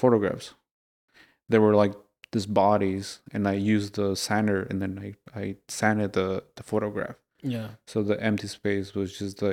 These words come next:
Speaker 1: erase, the, the, the e-, part that I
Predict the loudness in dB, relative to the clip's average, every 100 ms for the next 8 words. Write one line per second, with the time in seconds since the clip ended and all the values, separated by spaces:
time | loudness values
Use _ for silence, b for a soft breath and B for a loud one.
0 | 0 0 0 0 -6 -12 -18 _ -4 -4
1 | -2 -2 -4 -8 _ _ -10 -10 -2 2
2 | 2 -2 -2 2 2 2 2